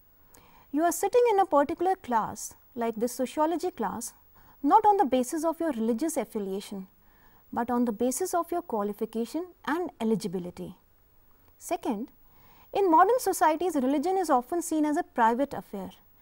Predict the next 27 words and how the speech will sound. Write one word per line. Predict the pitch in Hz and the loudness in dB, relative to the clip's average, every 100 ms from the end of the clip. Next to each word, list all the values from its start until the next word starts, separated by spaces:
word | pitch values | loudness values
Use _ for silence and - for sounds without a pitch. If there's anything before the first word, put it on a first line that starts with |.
| _ _ - | _ _ -8
and | - 254 | -2 0
its | 277 - | -2 0
relevance | 240 285 330 359 330 | 0 2 0 0 0
in | |
the | 302 | -2
public | - 220 226 349 | 0 -2 0 -4
sphere | - 359 370 | -4 -2 0
has | 294 254 | 0 0
been | 330 | 0
reduced. | 240 190 185 - - - _ _ _ _ _ _ _ - | -2 -2 -6 -10 -10 -14 _ _ _ _ _ _ _ -14
Third, | 233 208 339 - _ _ _ _ _ - - | -4 -4 -4 -10 _ _ _ _ _ -20 -4
a | 330 | -2
single | - 403 440 480 381 269 | 0 2 6 8 6 4
religion | 302 311 370 302 | 2 2 2 2
no | 240 | 4
longer | 349 339 330 349 | 4 2 2 2
holds | 254 254 269 247 | 4 4 4 0
monopoly | 214 220 220 233 240 277 - | -2 -2 -2 -2 -2 -6 -8
of | 214 - | -10 -10
truth | - 233 285 - - _ | -6 -4 -4 -8 -20 _
or | - 262 | -4 -2
legitimacy. | 269 202 196 202 180 175 - - - _ _ _ _ - - | -2 -4 -6 -10 -12 -12 -14 -18 -20 _ _ _ _ -20 -6
With | 254 | -2
the | 277 - | -2 -2
advent | 254 254 381 381 | -2 0 0 2
of | 370 | -2
progress | - 226 190 185 247 - | -2 -4 -2 -8 -10 -14